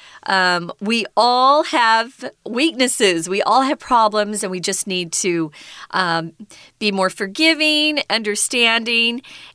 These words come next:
And eventually, uh, because I didn't get angry, uh, things changed. Things got better, but, uh, it was difficult for a long time. So try not to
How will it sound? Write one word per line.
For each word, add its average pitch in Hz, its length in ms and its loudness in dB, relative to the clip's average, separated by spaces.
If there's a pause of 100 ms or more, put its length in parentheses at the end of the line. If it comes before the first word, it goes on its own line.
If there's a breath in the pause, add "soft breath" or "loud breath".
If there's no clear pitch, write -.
(100)
And 233 220 2
eventually, 269 840 0 (120)
uh, 226 260 2
because 233 300 -6
I 240 80 0
didn't 330 240 -2
get 269 160 2
angry, 202 640 -2 (320 loud breath)
uh, 175 480 0 (640)
things 208 300 -2
changed. 294 540 2
Things 269 260 -2
got 226 340 2
better, 180 600 -2
but, 202 400 0
uh, 185 240 2 (420 loud breath)
it 254 80 2
was 240 180 2
difficult 247 520 0
for 226 100 0
a 196 80 4
long 185 320 0
time. 170 460 -2
So 220 240 0
try 285 540 4
not 254 480 2 (120)
to 208 400 2